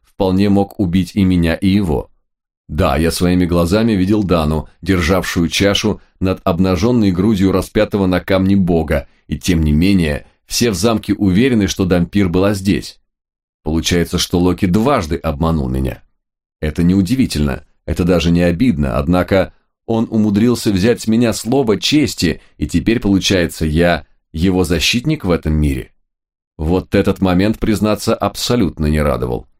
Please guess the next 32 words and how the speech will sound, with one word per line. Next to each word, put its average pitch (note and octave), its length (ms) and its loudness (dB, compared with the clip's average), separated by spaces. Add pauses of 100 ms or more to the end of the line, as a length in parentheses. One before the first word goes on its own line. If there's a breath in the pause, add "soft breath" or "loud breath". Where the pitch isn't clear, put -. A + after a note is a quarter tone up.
(280)
Нет, D#2 300 -4
не D#2+ 100 0
из-за D#2+ 180 -2
того, F2 280 0
что - 180 -4
я E2+ 280 0 (120 soft breath)
чего-то F#2 400 -2
там E2 220 0
жутко F2+ 300 -2
боялся. E2+ 640 -2 (440)
Всё D#2 200 -4
проще. - 540 -4 (260)
Мой F2+ 200 -2
взгляд F2 320 0
был F2 140 0
трезв G#2 440 0
и G#2+ 100 0
ясен. E2 520 -2 (280)
Я E2 160 -2
прекрасно F2+ 540 0
отдавал F2 340 0
себе F#2 300 0
отчёт, G2 380 0
где E2 380 0
я, G#1 220 -6 (300)
а D2 140 -4
где D2+ 260 0
бог E2 340 0
лжи. E2 540 -2 (320)
Наши E2 320 -2
уровни F2 520 2
несопоставимы. D#2 1000 -2